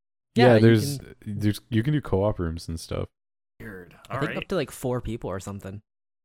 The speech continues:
Speaker 2: A new, uh, gacha game came out today that I've been playing. Um, it's, uh, called World Flipper. Um, it's a pinball <laughs> gacha game.
Speaker 3: David.
Speaker 1: Excuse me?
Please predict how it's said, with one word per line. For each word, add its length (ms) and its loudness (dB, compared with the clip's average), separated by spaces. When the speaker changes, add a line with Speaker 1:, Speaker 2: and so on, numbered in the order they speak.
Speaker 2:
A 120 2
new, 300 4
uh, 200 6
gacha 340 0
game 220 0
came 220 -4
out 300 -4
today 320 -2
that 100 -2
I've 140 -2
been 140 -4
playing. 420 -6
Um, 420 -10
it's, 280 -8
uh, 420 -6
called 220 0
World 320 -4
Flipper. 480 -4
Um, 460 -2
it's 180 -10
a 60 0
pinball 560 2
<laughs> 40 0
gacha 440 4
game. 520 6
Speaker 3:
David. 420 -4
Speaker 1:
Excuse 320 -4
me? 320 -2